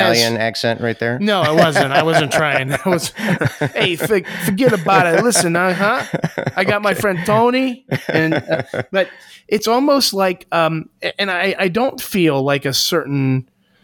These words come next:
Speaker 2: responsibility, like, to God in terms of sticking up for God. I don't even fight his own battles.
Speaker 1: Mm-hmm.
Speaker 2: But in terms of, like, it is of-, it's offensive in, in the same kind of way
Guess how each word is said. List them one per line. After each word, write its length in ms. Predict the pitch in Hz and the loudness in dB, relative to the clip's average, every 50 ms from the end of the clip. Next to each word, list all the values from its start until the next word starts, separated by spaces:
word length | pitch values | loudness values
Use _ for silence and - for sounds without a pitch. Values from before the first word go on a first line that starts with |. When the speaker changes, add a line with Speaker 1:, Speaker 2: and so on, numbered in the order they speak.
| _ _ _ _ | _ _ _ _
Speaker 2:
responsibility, 1500 | - 160 147 - - - 165 160 160 143 - 156 143 123 147 147 147 147 147 143 143 139 139 135 131 131 127 120 120 - - _ - | -2 0 0 -2 -2 -2 -2 -2 0 0 0 -2 0 0 0 2 2 4 2 2 2 2 2 2 2 0 -2 -2 -4 -8 -12 _ -4
like, 240 | 151 143 135 127 - - - _ - - | -2 -2 -2 -4 -6 -14 -20 _ -12 -6
to 120 | - 165 | -4 -4
God 400 | 147 127 139 151 143 147 143 143 | -2 -2 -2 0 0 0 0 0
in 140 | 147 139 139 | 0 -2 -2
terms 340 | 120 - 160 147 139 135 131 | -4 -2 -2 -2 0 0 -2
of 100 | 139 131 | -2 -2
sticking 460 | - - - - 147 135 147 139 139 139 | -4 -4 -4 -4 -4 -2 -2 -2 -2 0
up 140 | 139 139 | -2 -2
for 220 | 127 - - 127 123 | -4 -4 -4 -2 -2
God. 140 | 120 131 135 | 0 0 0
I 240 | 139 151 151 147 151 | 0 0 0 0 0
don't 80 | 165 | 2
even 120 | 170 165 139 | 0 0 0
fight 220 | - 156 160 156 | 0 0 0 0
his 140 | 151 135 131 | 0 0 0
own 180 | 147 139 135 123 | 0 0 0 0
battles. 460 | 120 113 107 98 92 90 - - - _ - - - - - | 0 0 -2 -2 -4 -6 -6 -8 -8 _ -18 -18 -16 -8 -4
Speaker 1:
Mm-hmm. 340 | 95 98 90 87 92 90 90 | -2 0 0 0 0 2 2
Speaker 2:
But 160 | 220 - - - | 0 0 -2 -2
in 200 | 226 214 202 175 | -2 -2 -2 -2
terms 460 | - - 240 240 240 240 220 185 - | -2 -2 0 0 0 0 0 0 0
of, 240 | 180 175 175 165 160 | 2 2 2 0 0
like, 380 | 160 160 156 156 151 143 - - _ _ _ _ _ - - _ _ | 0 0 2 0 0 -2 -6 -14 _ _ _ _ _ -20 -20 _ _
it 220 | - 170 170 - - | 0 0 0 0 0
is 280 | 190 180 180 156 147 | 2 2 2 2 0
of-, 340 | 160 143 123 - - - - - | -2 -4 -4 -6 -8 -10 -6 -4
it's 220 | 185 170 139 - | -4 -4 -2 -4
offensive 840 | 165 139 - - 202 196 202 202 190 - - 180 165 160 147 147 143 - - | -6 -6 -4 -4 -2 -2 -2 0 -2 -2 0 2 2 2 0 -2 -4 -4 -2
in, 180 | 175 160 165 - | 0 0 0 0
in 260 | - 190 170 170 165 | 0 0 0 2 0
the 160 | 165 156 - - - | 0 -2 -4 -6 -4
same 380 | - - - 190 196 202 202 | -2 -2 0 0 0 0 0
kind 340 | 180 - - 175 165 156 147 | -2 -2 -2 -2 0 0 0
of 200 | 143 135 117 117 | 0 0 0 -2
way 560 | 127 147 147 139 123 117 107 104 104 107 113 | 0 0 0 0 0 -2 -6 -6 -8 -10 -10